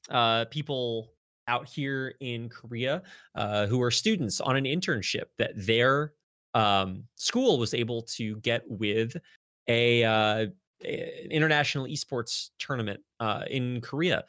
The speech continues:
And so several of their students were able to come out to Korea and work on an esports project as part of an internship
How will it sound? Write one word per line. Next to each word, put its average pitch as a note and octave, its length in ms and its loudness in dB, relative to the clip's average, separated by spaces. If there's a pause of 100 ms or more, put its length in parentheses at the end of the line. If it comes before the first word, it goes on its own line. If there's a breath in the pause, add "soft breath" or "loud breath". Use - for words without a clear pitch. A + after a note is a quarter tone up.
(180 loud breath)
And B2+ 80 0
so C#3 120 4
several B2+ 260 4
of B2 80 4
their A#2+ 100 4
students A#2+ 400 0
were A#2 80 0
able G#2+ 140 2
to G#2+ 60 -10
come B2+ 180 0
out A#2+ 240 2
to A#2+ 280 -2
Korea B2 580 2 (100)
and G2 480 0
work A#2 300 -2
on A2+ 400 2 (240 loud breath)
an C#3 80 0
esports D#3+ 420 0
project A#2+ 600 2
as B2 180 0
part C3+ 300 0
of A#2+ 100 0
an G#2+ 100 -2
internship C#3 580 -2